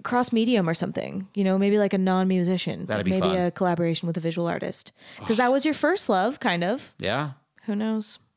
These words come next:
Speaker 1: Okay, and then tell everybody where to find your work.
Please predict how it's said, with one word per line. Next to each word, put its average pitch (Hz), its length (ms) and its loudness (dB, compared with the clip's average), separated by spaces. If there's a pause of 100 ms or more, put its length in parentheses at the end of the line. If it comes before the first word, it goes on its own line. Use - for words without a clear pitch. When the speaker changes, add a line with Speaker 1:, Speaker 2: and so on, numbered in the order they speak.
(920)
Speaker 1:
Okay, 247 180 2
and 208 140 4
then 214 80 2
tell 196 160 0
everybody 190 320 2
where 180 100 2
to 175 80 0
find 175 500 -4
your 202 120 -2
work. 277 300 -6